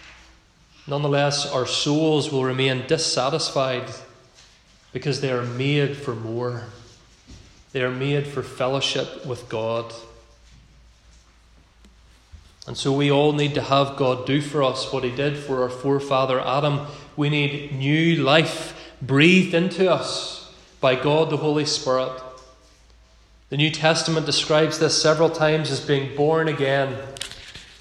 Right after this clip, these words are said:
And a bit like that mouth-to-mouth resuscitation that we mentioned, it's what happens when Jesus Christ revives our souls and births new life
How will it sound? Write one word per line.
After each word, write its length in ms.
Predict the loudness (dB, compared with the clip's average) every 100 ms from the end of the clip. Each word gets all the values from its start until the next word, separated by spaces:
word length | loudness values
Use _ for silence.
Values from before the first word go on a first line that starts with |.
| -4
And 80 | 2
a 40 |
bit 200 | 6 6
like 300 | 6 6 6
that 260 | 2 2 4
mouth-to-mouth 640 | 4 4 2 4 4 2
resuscitation 760 | -2 0 0 -2 0 0 0 -2
that 100 | -2
we 80 | 0
mentioned, 480 | 0 0 -4 -6 -6 -12 -18 -6
it's 200 | -4 0
what 100 | 2
happens 600 | 6 6 6 2 0 0
when 200 | 2 2
Jesus 480 | 2 2 4 2 0
Christ 480 | 2 4 4 0 0
revives 760 | 2 4 4 4 0 -2 -2
our 120 | -2
souls 880 | -2 -4 -2 -2 2 0 0 -6 -10 -16 -8
and 180 | -4 -4 -8 2
births 560 | 6 6 4 0 -2 0
new 240 | 2 4
life 560 | 6 6 4 0 -10